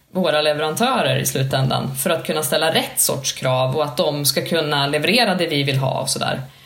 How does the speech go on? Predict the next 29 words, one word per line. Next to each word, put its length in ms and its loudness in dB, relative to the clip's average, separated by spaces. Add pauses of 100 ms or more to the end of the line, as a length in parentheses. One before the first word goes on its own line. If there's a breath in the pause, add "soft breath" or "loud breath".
(760 loud breath)
Eh, 600 2 (100)
sen 280 2
tror 200 2
jag 100 4
att 80 -4
vi 100 0
behöver 220 2
bli 120 0
bättre 320 -2
på 280 0
att 200 -4 (340)
kopiera 540 0 (640 loud breath)
och, 320 -8
eh, 380 2
göra 520 2 (300)
lika. 460 0 (140)
Alltså, 240 0
vi, 420 2 (100)
vi 120 2
har 400 0
en 60 2
massa 360 0
teknik 540 -2
som 160 -2
redan 280 -2
funkar 420 0
idag. 320 2
Vi 100 0
vet, 380 0